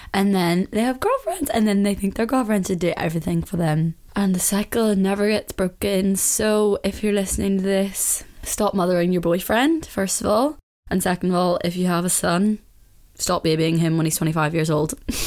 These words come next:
He's a ten, but he drinks a pint of cow's milk with his dinner every <laughs> night. Oh God, that's really, really bad.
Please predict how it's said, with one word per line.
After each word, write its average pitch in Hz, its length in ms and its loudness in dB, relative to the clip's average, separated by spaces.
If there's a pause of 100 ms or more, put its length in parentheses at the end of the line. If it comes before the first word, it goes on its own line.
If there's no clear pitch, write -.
(1700)
He's 226 320 -2
a 277 80 2
ten, 196 460 2
but 196 120 0
he 196 80 0
drinks 175 340 0
a 190 40 -4
pint 165 380 -2
of 175 100 -4
cow's 156 360 -2
milk 175 260 0
with 170 140 -2
his 175 160 -2
dinner 170 320 0
every 190 300 0
<laughs> - 0 -
night. - 880 -2 (1600)
Oh 254 460 0
God, 226 320 0
that's 233 220 -2
really, 220 460 0
really 196 260 0
bad. 190 580 0